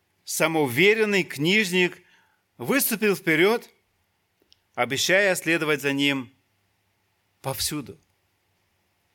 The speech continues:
Ответ Иисуса заставил его вычислить плату, или что это будет ему стоить.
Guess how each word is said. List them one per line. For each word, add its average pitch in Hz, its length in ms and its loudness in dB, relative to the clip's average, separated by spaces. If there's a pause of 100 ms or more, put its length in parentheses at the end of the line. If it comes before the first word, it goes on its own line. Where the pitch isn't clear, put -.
(720)
Ответ 147 380 -2
Иисуса 170 400 -4
заставил 180 460 2
его 175 400 2 (220)
вычислить 196 760 -4 (200)
плату, 214 380 0
или 165 180 2
что 233 260 2
это 220 160 2
будет 214 300 2
ему 208 240 2
стоить. 233 640 0